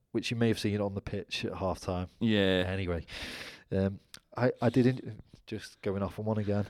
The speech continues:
Speaker 1: as we normally do on this, on this show.
Speaker 2: Uh, yeah.
Speaker 1: Um, that tweet after the Super Bowl.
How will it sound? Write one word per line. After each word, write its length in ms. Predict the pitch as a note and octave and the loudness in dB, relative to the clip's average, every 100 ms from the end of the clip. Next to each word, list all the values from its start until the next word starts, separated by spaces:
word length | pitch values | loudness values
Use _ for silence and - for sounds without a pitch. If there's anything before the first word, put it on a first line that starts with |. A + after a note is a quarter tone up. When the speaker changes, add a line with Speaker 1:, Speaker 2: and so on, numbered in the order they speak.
| - _ - | -6 _ -10
Speaker 1:
as 140 | G2 | -6
we 180 | G2+ F#2+ F#2+ | -4 -6 -4
normally 260 | G2+ F#2+ G2 | -4 -4 -2
do 160 | F#2+ | -2
on 80 | F#2+ | -2
this, 340 | G2 - - - | -4 -6 -12 -12
on 120 | - G2+ | -8 -6
this 120 | F#2 | -4
show. 260 | - G2+ F#2 - | 0 0 0 -4
Speaker 2:
Uh, 120 | C3+ | -4
yeah. 180 | F#2+ G#2+ G#2+ A2 | 2 4 8 6
Speaker 1:
Um, 180 | G#2 G2 _ _ _ - _ _ _ _ _ - | 4 -6 _ _ _ -20 _ _ _ _ _ 4
that 180 | A#2+ - | 4 4
tweet 360 | A2 G#2+ G#2 _ _ - C3 - _ _ _ _ - | 2 2 0 _ _ -16 -14 -16 _ _ _ _ -8
after 220 | G2 A2+ | -2 -2
the 80 | F#2+ | -2
Super 300 | - G2 F#2+ | -4 -2 2
Bowl. 280 | G#2 G2 | 2 2